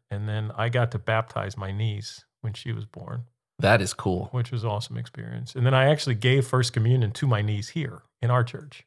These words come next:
Speaker 2: Nice.
Speaker 1: Where she came out with the family, and that was neat. That was so cool to be able to say to my family, "Hey, I want you to meet my parish family."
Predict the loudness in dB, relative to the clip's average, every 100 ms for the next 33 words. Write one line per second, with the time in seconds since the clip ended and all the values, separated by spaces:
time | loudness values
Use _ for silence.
0 | _ -2 2 2 2 -2 -2 0 0 0
1 | 0 2 4 2 0 -2 -2 -2 0 0
2 | 2 0 0 0 -2 0 0 2 4 2
3 | 2 0 2 2 2 2 2 2 4 4
4 | 4 2 2 2 4 4 4 4 4 2
5 | 2 2 2 4 4 4 2 2 4 2
6 | 2 4 4 0 -8 -8 -10